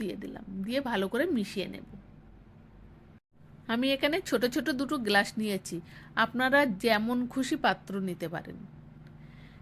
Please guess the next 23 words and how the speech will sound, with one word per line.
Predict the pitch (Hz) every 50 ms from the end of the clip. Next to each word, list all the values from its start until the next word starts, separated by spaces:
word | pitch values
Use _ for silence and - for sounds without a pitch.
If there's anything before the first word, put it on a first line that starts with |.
| - - - - - - - - -
ওই | 233 208 208
গ্লাসের | 226 214 226 220 277 277 226
ভিতরে | 247 226 - 233 220 262 254 247
আমি | 254 311 466 - - 233 202
বাটার | 208 180 180 - 226 233 -
পেপার | 240 220 214 202 180 165
দিয়ে | - 175 160 156 -
দিলাম। | 160 170 - 214 180 - - - - - - - - - - - - _ _ - - - - - - - 220
আপনারা | 220 - 233 247 247 262 262 269
যখন | 262 262 277 277 269
বাড়িতে | 240 208 220 233 277 254 233
বানাবেন, | 214 202 214 226 247 277 359 381 381 - - 214
অবশ্যই | 208 214 262 262 - 339 349 277 233 233
বাটার | 214 226 247 254 254 -
পেপারটা | 302 294 294 302 294 - 311 247 226
দেওয়ার | 208 190 190 190 - -
চেষ্টা | 190 - - - 180 175 -
করবেন। | 185 180 170 180 180 - - - - - - - - - - 220
বাট-, | 214 208 208 _ _ - - - - - - 214 220
বাটার | 214 208 208 247 247 247
পেপারটা | 285 285 311 285 285 - 294 254 233
দিলে | 254 269 311 403 403 -
খুব | - 339